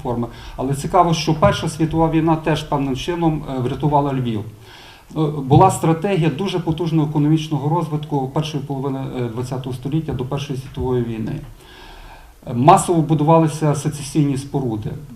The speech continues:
Е, знищувалися будинки, гарні будинки в стилі історизму, там навіть так, так званого чиншового віденського класицизму, які простояли там, скажімо, десять-п'ятнадцять років. Оцей,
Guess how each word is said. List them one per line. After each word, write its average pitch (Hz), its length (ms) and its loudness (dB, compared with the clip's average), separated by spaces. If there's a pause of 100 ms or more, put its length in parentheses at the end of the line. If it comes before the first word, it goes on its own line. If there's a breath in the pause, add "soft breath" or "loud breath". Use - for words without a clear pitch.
Е, 123 360 -4 (400)
знищувалися 180 760 2
будинки, 165 840 2
гарні 170 300 4
будинки 151 440 2
в - 40 -4
стилі 147 280 0
історизму, 147 720 2
там 131 400 0
навіть 139 220 0
так, 139 120 -4 (200)
так 151 120 0
званого 135 540 4
чиншового 135 580 0
віденського 139 460 0
класицизму, 156 580 -2
які 170 160 2
простояли 160 500 0
там, 151 120 -6
скажімо, 135 400 -2
десять-п'ятнадцять 143 800 -4
років. 120 300 -4 (440 loud breath)
Оцей, 151 440 2